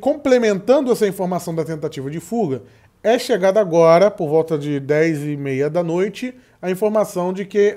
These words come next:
o México oferece oficialmente asilo político para o Evo Morales. Então, a Argentina, que ainda é presidida por Macri,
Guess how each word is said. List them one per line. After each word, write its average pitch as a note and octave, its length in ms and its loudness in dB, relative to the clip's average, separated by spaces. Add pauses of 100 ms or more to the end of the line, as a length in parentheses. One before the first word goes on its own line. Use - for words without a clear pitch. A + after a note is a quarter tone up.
o G3 100 -2
México F#3+ 760 -6
oferece G#3 640 -2
oficialmente G#3 840 -4 (340)
asilo G3 600 -2
político G3+ 580 -6
para G3+ 320 2
o G#3 80 0
Evo G3 240 0
Morales. E3+ 640 -2 (340)
Então, F3+ 600 -2 (300)
a E3+ 160 2
Argentina, F#3+ 800 -4 (260)
que F#3+ 160 0
ainda B3 440 2
é G3 140 6
presidida D3+ 680 -6
por C#3+ 300 -12
Macri, C#3+ 680 -6